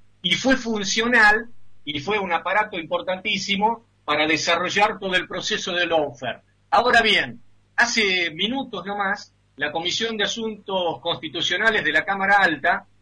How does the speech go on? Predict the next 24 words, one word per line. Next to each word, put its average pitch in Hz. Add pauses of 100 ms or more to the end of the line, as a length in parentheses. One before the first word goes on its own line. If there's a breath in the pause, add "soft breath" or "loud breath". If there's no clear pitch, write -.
(280)
estuvo 190
debatiendo 190
una 190
cuestión 208
de 190
privilegio 220 (320)
que 170
presentó 180 (300)
el 151
senador 175 (480)
de 147
Río 156
Negro, 190 (200)
Martín 196
Doniate, 196 (380)
del 131
Frente 160
de 165
Todo, 196
a 131
usted, 135
a 143
quien 156
usted 170